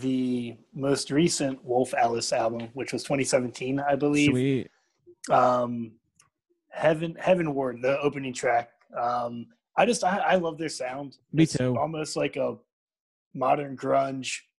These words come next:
Speaker 1: with just, like, straight up rock.
Speaker 2: Her voice is really cool
Speaker 1: Her,
Speaker 2: too.
Speaker 1: her voice, I love how she has a great voice that affects, just elevates it.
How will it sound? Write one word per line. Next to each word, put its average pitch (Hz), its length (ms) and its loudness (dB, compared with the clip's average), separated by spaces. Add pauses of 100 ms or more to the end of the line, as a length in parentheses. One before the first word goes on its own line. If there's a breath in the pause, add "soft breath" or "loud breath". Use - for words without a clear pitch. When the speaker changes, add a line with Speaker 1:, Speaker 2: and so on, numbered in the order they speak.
(120)
Speaker 1:
with 123 240 -10
just, - 200 -2
like, 127 120 -2
straight 127 220 -2
up - 180 0
rock. 120 320 2 (240)
Speaker 2:
Her 233 140 6
voice 185 280 4
is 139 120 0
really 131 220 0
cool - 120 -2
Speaker 1:
Her, 165 120 6
Speaker 2:
too. 131 100 -6 (200)
Speaker 1:
her 170 180 4
voice, 160 360 2
I 151 220 4
love 156 300 2
how 170 280 0 (540)
she - 300 -6
has 185 240 2
a 165 100 -4
great 151 280 -6
voice 143 340 -8
that 127 280 -4
affects, 135 500 -4
just - 320 -8
elevates 151 460 -2
it. 165 200 -2